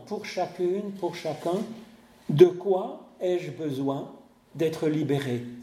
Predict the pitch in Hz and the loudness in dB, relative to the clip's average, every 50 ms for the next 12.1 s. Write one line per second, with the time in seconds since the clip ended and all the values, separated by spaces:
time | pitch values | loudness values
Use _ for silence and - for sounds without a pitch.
0 | - - - - - 156 143 123 151 139 139 127 127 123 - - 120 113 - - | -16 -18 -6 -2 0 0 2 4 2 2 2 2 0 -2 -4 -8 -12 -12 -12 -16
1 | - - - - - - - - - - - - - - 226 233 240 220 - 233 | -20 -20 -20 -20 -20 -20 -20 -20 -20 -20 -20 -18 2 8 10 10 10 8 4 -6
2 | - 247 247 240 240 - 214 202 185 190 196 196 - - 240 247 233 - - 190 | -4 -2 -2 -2 -2 -2 0 2 2 2 2 0 0 -4 -4 -4 -4 -4 -6 -6
3 | 202 196 196 202 214 233 262 294 311 320 - - - - - - - - - _ | -4 -2 -2 -2 -2 -4 -6 -8 -8 -10 -14 -18 -20 -20 -20 -20 -20 -20 -20 _
4 | - - _ - 165 180 202 214 220 208 - 196 208 247 262 240 - 247 233 202 | -20 -12 _ 2 4 4 4 4 2 -2 -2 -2 0 0 -2 -4 -4 -2 0 0
5 | - 185 196 190 185 175 175 202 233 202 190 180 156 160 160 147 - - 156 139 | 2 2 0 0 0 -2 -4 -6 -6 -4 -2 -2 -2 -4 -6 -10 -10 -10 -10 -10
6 | 131 - - - - - _ _ _ _ - 135 139 165 156 147 151 151 139 131 | -10 -12 -16 -20 -20 -20 _ _ _ _ -4 0 0 0 2 2 0 0 0 0
7 | 139 135 120 120 - - - - - - - - - - - - - - - - | -2 -2 -4 -4 -8 -12 -16 -18 -20 -20 -20 -20 -20 -20 -20 -20 -20 -20 -20 -20
8 | - - - - - - - - - - - - - - - - 208 202 214 202 | -20 -20 -20 -20 -20 -20 -20 -20 -20 -20 -20 -20 -10 2 6 8 8 8 6 2
9 | 202 226 220 214 226 214 196 - - 262 254 240 208 196 190 - - 214 202 196 | 0 0 -2 -2 -2 -6 -10 -10 -8 -6 -2 0 0 -2 -2 -4 -4 -2 0 0
10 | 196 202 202 - - - 196 185 - - - 202 170 143 135 - - 156 147 156 | 0 0 -2 -2 -4 -4 -4 -4 -4 -6 -4 -4 -2 -2 -4 -4 -4 -4 -2 -2
11 | 151 151 156 151 151 - 170 175 180 165 175 175 175 170 175 170 170 - 160 143 | -2 0 -2 -2 0 2 2 2 2 2 2 0 0 0 -2 -2 -4 -4 -6 -6
12 | 139 135 | -6 -8